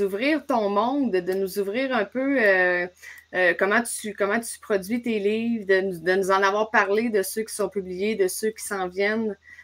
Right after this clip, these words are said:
Euh, c'était vraiment très intéressant, puis, euh, j'ai, euh, j-, j'ai vraiment aimé apprendre, euh, ton processus d'écriture, euh, ton imagination qui semble débordante.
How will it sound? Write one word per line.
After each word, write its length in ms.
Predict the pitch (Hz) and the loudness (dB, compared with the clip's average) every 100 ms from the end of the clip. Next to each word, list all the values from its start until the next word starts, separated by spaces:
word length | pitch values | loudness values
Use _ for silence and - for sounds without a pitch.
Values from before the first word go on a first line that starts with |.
| _ 185 | _ 4
Euh, 400 | 185 175 170 170 | 6 8 6 4
c'était 220 | - 202 | 6 8
vraiment 360 | 190 214 240 247 | 10 8 8 6
très 260 | - 262 | 2 0
intéressant, 640 | 240 226 202 190 190 220 233 | 2 2 2 2 0 0 -2
puis, 380 | 233 202 196 196 | -4 -4 4 6
euh, 440 | 180 175 170 165 170 _ _ _ _ _ _ 185 | 6 2 2 0 -2 _ _ _ _ _ _ -2
j'ai, 340 | 185 196 190 | 6 8 8
euh, 480 | 190 180 175 175 170 | 8 6 2 0 -2
j-, 160 | - - | -4 -6
j'ai 180 | 180 180 | -2 2
vraiment 360 | 190 202 240 240 | 4 6 4 4
aimé 400 | 208 214 220 233 214 | 2 2 2 2 2
apprendre, 560 | 190 - 208 214 220 196 | 0 0 -2 -2 0 0
euh, 440 | 180 175 170 165 175 _ _ _ | 0 -2 -2 -6 -10 _ _ _
ton 140 | - 185 | -6 -2
processus 580 | - 202 196 - 220 202 | -2 0 -2 -2 -4 0
d'écriture, 680 | 202 - - 214 220 214 190 | 0 -2 -8 -2 0 -2 0
euh, 400 | 180 175 175 170 | 0 0 -2 -2
ton 180 | 185 180 | -4 -2
imagination 800 | 202 202 196 214 202 190 226 233 | 0 0 -2 0 0 -2 -4 -4
qui 140 | 233 | -4
semble 420 | - 214 214 196 180 | -4 -2 0 0 4
débordante. 840 | 202 202 185 180 190 240 233 | 4 4 2 0 0 0 -2